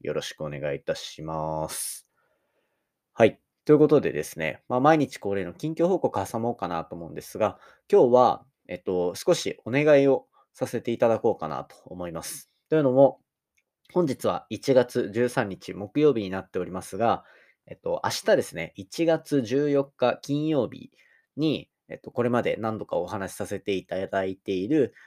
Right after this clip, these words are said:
第三回ジャパンポッドキャストアワードのリスナー投票の締め切りとなります。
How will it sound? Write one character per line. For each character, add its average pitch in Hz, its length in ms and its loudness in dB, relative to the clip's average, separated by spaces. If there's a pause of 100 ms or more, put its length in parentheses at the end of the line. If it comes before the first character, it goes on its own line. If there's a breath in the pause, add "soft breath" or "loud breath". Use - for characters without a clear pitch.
(140 loud breath)
第 131 180 6
三 98 240 -8
回 85 260 -4
ジ - 80 -10
ャ 90 60 -6
パ 135 140 0
ン 101 80 -6
ポ - 140 -10
ッ - 100 -20
ド - 100 -8
キ - 80 0
ャ 117 60 0
ス - 100 -14
ト - 80 0
ア 120 100 4
ワ 101 200 4
ー - 20 0
ド 82 260 -8
の 127 200 -2
リ 101 100 -8
ス - 140 -6
ナ 135 160 0
ー 135 100 -16
投 139 160 0
票 123 180 -2
の 143 120 -2
締 104 140 -10
め 92 100 -10
切 - 120 -10
り 87 120 -8
と 90 100 -12
な 82 140 -8
り 87 80 -8
ま 90 100 -8
す。 - 240 -12